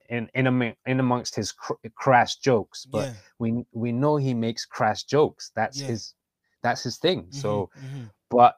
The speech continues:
Speaker 1: and I'm not trying to align myself with that, but, like, th-, that, I, I, that's why I just, and so far, actually, the response to the song, no one has been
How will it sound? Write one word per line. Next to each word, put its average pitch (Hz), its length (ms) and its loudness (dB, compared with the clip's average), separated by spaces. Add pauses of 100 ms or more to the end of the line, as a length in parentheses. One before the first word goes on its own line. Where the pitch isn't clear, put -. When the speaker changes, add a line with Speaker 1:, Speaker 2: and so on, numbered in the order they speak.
Speaker 1:
and 123 140 4
I'm 143 140 8
not 160 120 0
trying 139 200 0
to 120 120 0
align 131 240 6
myself 98 380 -4
with 90 200 -12
that, 95 300 -6
but, 101 300 -2 (120)
like, 104 280 -8 (100)
th-, 110 140 -10
that, 139 300 4
I, 120 40 0
I, 117 280 -2
that's 123 260 -4
why 120 220 6
I 113 60 2
just, 110 260 -6 (300)
and 143 120 -2
so 202 220 4
far, 123 280 4
actually, 110 360 -2
the 110 120 -4
response 110 440 -6
to 104 100 -12
the 95 120 -12
song, 95 400 -6 (500)
no 123 240 0
one 127 320 0
has 101 200 -6
been 98 440 -8